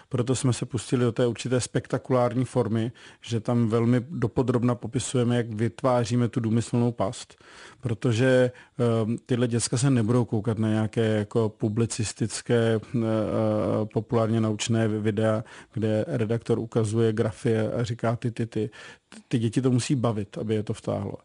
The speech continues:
Tak, eh, o to nám jde, aby jsme si získali tohle publikum. A jde nám o to, aby, eh, rodičové začali přemýšlet o tom, jestli si třeba nepůjčit fotografie svých dětí z jejich, eh, sociálních sítí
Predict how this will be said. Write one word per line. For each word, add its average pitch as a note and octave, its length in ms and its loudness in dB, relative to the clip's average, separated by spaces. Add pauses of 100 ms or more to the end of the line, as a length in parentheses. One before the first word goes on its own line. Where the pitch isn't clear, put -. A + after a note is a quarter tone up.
(380)
Tak, - 320 -6
eh, A#2 580 2
o A#2 100 -2
to C#3 100 0
nám B2 200 2
jde, A2+ 140 0
aby A2 140 -4
jsme B2 140 -4
si A#2 160 -2
získali A2 340 -2
tohle A2 200 -2
publikum. A2 560 -6 (300)
A A#2+ 100 -2
jde A#2+ 140 2
nám E3 240 4
o C#3 60 -4
to, A#2 400 0 (440)
aby, C#3 600 4
eh, B2+ 160 -4 (400)
rodičové C#3 720 2 (320)
začali A#2+ 360 0
přemýšlet C3 420 0
o A#2+ 80 0
tom, C#3 160 2
jestli B2+ 220 0
si C#3 120 -4
třeba C3+ 240 0
nepůjčit B2+ 460 0
fotografie B2 560 0
svých C3 260 -2
dětí A2 520 -2
z A#2 120 -2
jejich, A#2 440 -2
eh, A2 720 0
sociálních A#2 500 -2
sítí A#2+ 340 -4